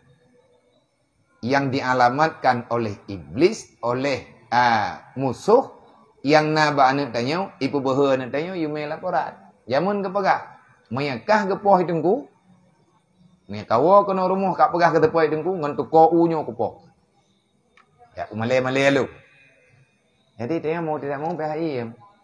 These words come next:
Gerham ngempu-ngempu di rumah kula. Paling-paling tak tenang ke pak, ya. Ya, nak selamat bah hondaknya. Tadi ya pegah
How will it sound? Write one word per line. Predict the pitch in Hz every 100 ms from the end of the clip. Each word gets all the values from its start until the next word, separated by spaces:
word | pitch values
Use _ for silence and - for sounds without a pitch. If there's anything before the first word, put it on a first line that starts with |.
| _ _ _ _ _ _ _ _ _
Gerham | 107 143 151 170 165
ngempu-ngempu | 151 160 160 165 156
di | 143
rumah | 139 139
kula. | 131 123 95 92
Paling-paling | 117 131 127 139 135
tak | 131
tenang | 156 170 151 131
ke | 120
pak, | 139 139
ya. | 175 196 202 - _ _ _ _ _ _ _ _ _ _ -
Ya, | 135
nak | 117 107
selamat | 147 185 135
bah | 135 143
hondaknya. | 135 127 123 117 104 - - _ _ _ _ _ _ _ _ _ _ _ _ _ -
Tadi | 156 202 202
ya |
pegah | 180 196 208